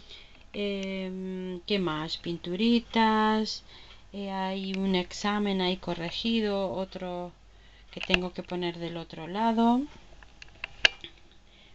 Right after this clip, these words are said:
Bueno, eso, en el transcurso de la tarde ya la termino y te paso más información para que la termines de ver.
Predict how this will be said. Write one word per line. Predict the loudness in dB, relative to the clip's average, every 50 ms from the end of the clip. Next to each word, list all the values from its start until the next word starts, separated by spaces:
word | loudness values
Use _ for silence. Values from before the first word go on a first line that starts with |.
| -20 -18 -10
Bueno, | -6 -6 -6 -6 -6 -12 -20 -20 -20 -20 -20 -20 -20 -20 -20 -20 -20 -20 -20 -20 -20 -20 -20 -20 -20 -20 -20 -20 -20 -6 -4
eso, | -4 -4 -4 -8 -8 -8
en | -6 -6
el | -6 -6
transcurso | -4 -6 -6 -6 -6 -6 -6 -6 -4 -2
de | 2
la | 2 2 4
tarde | 4 4 4 2 0
ya | 0 0 0
la | 0 0
termino | 0 0 0 2 2 4 4 4
y | 4
te | 2 0 0
paso | 0 -2 -2 -2 -2 0
más | 0 0 0 2 0
información | 0 0 0 -2 -4 -4 -2 -4 -6 -6 -6 -6 -6
para | -4 -4 -6 -6
que | -6 -8 -8
la | -8 -8
termines | -8 -8 -4 -2 -2 -2 -2 -2 -2
de | -4 -6
ver. | -6 -6 -10